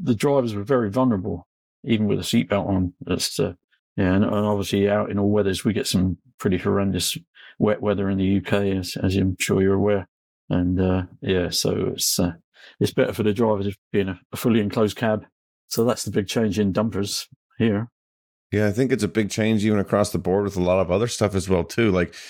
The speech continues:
Speaker 2: you know, I remember m-, my dad, like, you know, at, we have, how much snow do you get where you are?
Speaker 1: We don't get much.
Speaker 2: Oh, okay, so we get tons of snow. So snow
Speaker 1: Yeah,
Speaker 2: is
Speaker 1: of course,
Speaker 2: a
Speaker 1: yeah,
Speaker 2: thing here,
Speaker 1: yeah,
Speaker 2: obviously,
Speaker 1: yeah,
Speaker 2: you know,
Speaker 1: yeah.
Speaker 2: Canada, we all live in igloos. But at the snow dumps,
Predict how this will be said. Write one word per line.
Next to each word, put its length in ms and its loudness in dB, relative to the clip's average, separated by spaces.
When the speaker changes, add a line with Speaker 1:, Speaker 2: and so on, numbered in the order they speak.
Speaker 2:
you 80 0
know, 120 4
I 40 4
remember 360 4
m-, 80 -4
my 120 2
dad, 440 4
like, 200 0
you 100 0
know, 240 0
at, 220 -2
we 160 2
have, 300 0
how 120 -2
much 120 2
snow 280 4
do 100 0
you 60 2
get 160 0
where 100 0
you 120 0
are? 200 -6
Speaker 1:
We 120 4
don't 160 -2
get 160 -6
much. 260 -10
Speaker 2:
Oh, 140 2
okay, 220 0
so 160 -6
we 100 4
get 120 0
tons 340 2
of 60 -18
snow. 260 -6
So 140 0
snow 220 4
Speaker 1:
Yeah, 60 8
Speaker 2:
is 80 6
Speaker 1:
of 80 -6
course, 280 2
Speaker 2:
a 60 -2
Speaker 1:
yeah, 60 0
Speaker 2:
thing 140 -2
here, 300 -2
Speaker 1:
yeah, 80 -2
Speaker 2:
obviously, 420 0
Speaker 1:
yeah, 60 0
Speaker 2:
you 60 0
know, 160 0
Speaker 1:
yeah. 140 0
Speaker 2:
Canada, 280 -2
we 100 4
all 120 4
live 180 0
in 80 -2
igloos. 460 -2
But 240 2
at 180 0
the 60 0
snow 340 2
dumps, 500 -2